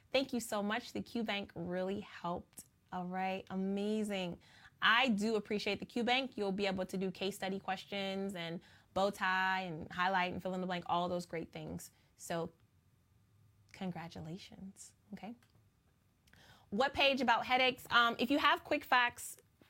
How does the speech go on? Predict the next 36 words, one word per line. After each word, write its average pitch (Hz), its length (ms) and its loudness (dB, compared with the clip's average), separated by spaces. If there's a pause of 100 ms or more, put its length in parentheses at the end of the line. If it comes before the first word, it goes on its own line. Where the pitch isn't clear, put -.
(160)
there 233 240 4
is 285 160 0
a 269 80 2
complete 262 500 0
section 208 640 2 (440)
nitroglycerin 269 840 2
is 214 340 2
in 240 300 4
the 208 120 4
pharmacology 208 760 2
section, 214 400 0
but 196 100 4
it's 190 200 -2
also 254 460 4
one 220 220 2
of 214 100 2
the 208 80 2
sections 202 480 -2
as 180 140 0
well. 196 320 4
Oh, 185 60 -2
this 185 200 -6
light 170 180 -4
is 185 100 -10
killing 165 260 -8
it. 165 80 -10 (320)
It's 214 100 0
also, 247 500 4
um, 196 360 2
one 208 180 4
of 202 60 4
the 196 80 2
sections 202 440 0
on 185 100 2
page 196 300 2
fifty-nine. 180 760 0